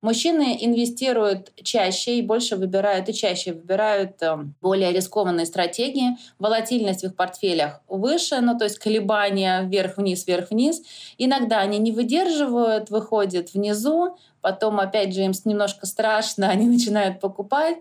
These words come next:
То есть поведение мужчин, э,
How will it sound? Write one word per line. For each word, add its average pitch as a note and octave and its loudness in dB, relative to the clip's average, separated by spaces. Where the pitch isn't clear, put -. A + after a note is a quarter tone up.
То G#3+ 0
есть A3 -2
поведение A#3 2
мужчин, A#3 0
э, G3 0